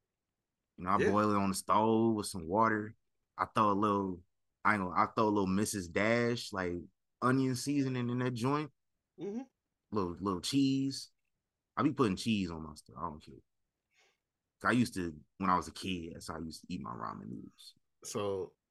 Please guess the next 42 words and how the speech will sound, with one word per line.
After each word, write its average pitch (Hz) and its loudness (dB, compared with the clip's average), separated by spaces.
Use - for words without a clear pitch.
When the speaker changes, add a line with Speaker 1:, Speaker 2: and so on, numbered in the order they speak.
Speaker 2:
I 120 2
would 117 -2
make 101 -6
bacon 104 -8
and 92 -8
just - -16
put 98 -6
it 90 -8
in 85 -12
bread 92 -8
sometimes. - -16
Speaker 1:
That's 226 -2
Speaker 2:
Like 120 0
Speaker 1:
not 104 8
a - -6
struggle. 151 6
That's, - -8
that's - -6
a 107 0
bacon 131 2
sandwich. 82 -10
Speaker 2:
Yeah. 151 0
<laughs> - 2
Speaker 1:
It's 220 -4
breakfast. - 4
Speaker 2:
I 110 -2
would 120 -4
just 104 -10
be 104 -8
like, 92 -10
no 123 -2
egg 127 2
or 107 -2
nothing. 113 -4
I 92 -10
just - -16
throw 98 -4
it 95 -10
together 98 -8
on 90 -8
some 123 4
Speaker 1:
Bacon, 151 2